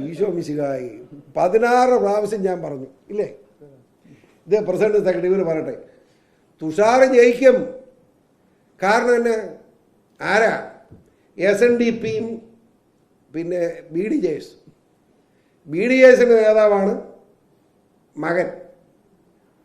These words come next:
അപ്പൻ എസ് എൻ ഡി പിയുടെ നേതാവാണ്. ആ അപ്പനും മകനും കൂടെ ഇവിടെ മത്സരത്തിനിറങ്ങിയ കോട്ടയം ജില്ലയിൽ മാത്രം, കോട്ടയത്ത് മാത്രം ഏകദേശം അഞ്ച് ലക്ഷത്തോളം വോട്ടുണ്ട് ഈഴവ സമുദായത്തിന്. വല്ല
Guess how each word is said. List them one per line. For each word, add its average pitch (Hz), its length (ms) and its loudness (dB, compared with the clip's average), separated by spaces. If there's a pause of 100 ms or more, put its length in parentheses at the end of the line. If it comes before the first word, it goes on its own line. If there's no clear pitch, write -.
(120)
അപ്പൻ 233 280 -4 (320)
എസ് 208 140 0
എൻ 226 120 -2
ഡി 220 120 0
പിയുടെ 190 220 -4
നേതാവാണ്. 123 440 -10 (1080)
ആ 175 100 -2 (120)
അപ്പനും 226 340 0
മകനും 220 260 0
കൂടെ 214 120 2
ഇവിടെ 208 200 0
മത്സരത്തിനിറങ്ങിയ 202 580 0 (100)
കോട്ടയം 185 320 -2
ജില്ലയിൽ 196 260 0
മാത്രം, 185 280 -6
കോട്ടയത്ത് 196 420 -2
മാത്രം 190 280 -4 (500)
ഏകദേശം 196 320 0
അഞ്ച് 196 220 0
ലക്ഷത്തോളം 233 400 -2
വോട്ടുണ്ട് 196 340 -6 (1120)
ഈഴവ 185 200 0
സമുദായത്തിന്. 156 540 -2 (1000)
വല്ല 147 180 -2